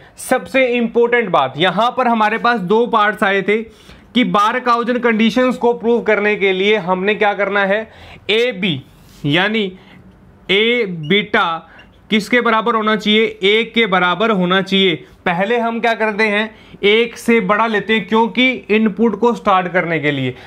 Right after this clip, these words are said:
सबसे पहले जब हम वर्किंग को स्टार्ट करने के लिए सबसे पहले इस, इस फील्ड का यूजेबल लिया जाता है, बाद में इसे नेग्लिजिबल कर दिया जाता है। तो कहने का मतलब हम ये ऐसे भी कह सकते हैं कि ए बीटा की वैल्यू कितनी होनी चाहिए,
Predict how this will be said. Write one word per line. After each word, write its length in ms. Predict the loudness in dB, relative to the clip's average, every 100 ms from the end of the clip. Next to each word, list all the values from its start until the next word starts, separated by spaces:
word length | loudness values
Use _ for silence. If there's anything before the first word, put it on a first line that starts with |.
| -20 -8
सबसे 360 | -2 -2 0
पहले 300 | 0 0 0 0
जब 160 | 0
हम 280 | 0 -2 -4 -14 -20 -20 -8
वर्किंग 540 | -2 -2 -2 -2 -2
को 140 | 0 -2
स्टार्ट 360 | 0 0 2 0
करने 320 | 0 2 2
के 180 | 2 2
लिए 420 | 2 2 0 -4 -6
सबसे 380 | -2 0 0 0
पहले 220 | 0 0
इस, 300 | -2 -4 -4
इस 280 | 0 0 2
फील्ड 260 | 0 2 2
का 120 | 0
यूजेबल 460 | 2 0 0 0 0
लिया 160 | 2
जाता 220 | 2 0
है, 80 | 0
बाद 280 | 2 0 0
में 120 | 0
इसे 240 | 2 2 0
नेग्लिजिबल 600 | 0 0 0 0 0 0
कर 180 | -2 -2
दिया 160 | 0
जाता 220 | 0 -2
है। 120 | -6 -8 -20 -18 -4
तो 60 | -2
कहने 340 | 0 0 0
का 120 | 0 0
मतलब 440 | -2 0 -2 -2 -16 -4
हम 180 | -2 0
ये 100 | 0
ऐसे 280 | 0 0 -2
भी 100 | 0
कह 160 | 0
सकते 280 | 0 -2 -2
हैं 100 | -2
कि 100 | 0
ए 140 | 0 0
बीटा 340 | 2 0 0
की 140 | 0 0
वैल्यू 220 | 0 0
कितनी 240 | -2 0
होनी 220 | 0 2 0
चाहिए, 360 | 2 0 0